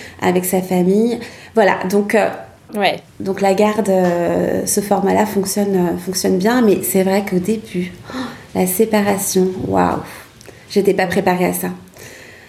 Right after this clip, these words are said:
Speaker 2: Ouais.
Speaker 1: Puis, euh,
Speaker 2: Heureusement, t'avais ta fille qui était là, euh,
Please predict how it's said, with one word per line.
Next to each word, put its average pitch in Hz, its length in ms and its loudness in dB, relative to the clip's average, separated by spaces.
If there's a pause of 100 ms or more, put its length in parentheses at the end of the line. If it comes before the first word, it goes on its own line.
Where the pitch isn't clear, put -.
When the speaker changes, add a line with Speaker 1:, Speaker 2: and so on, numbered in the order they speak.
(140)
Speaker 2:
Ouais. 180 200 -6
Speaker 1:
Puis, 190 260 2
euh, 175 240 2
Speaker 2:
Heureusement, 196 300 4
t'avais 196 220 2
ta 190 120 2
fille 220 260 -4
qui 220 100 0
était 175 440 2
là, 185 360 4
euh, 165 200 -2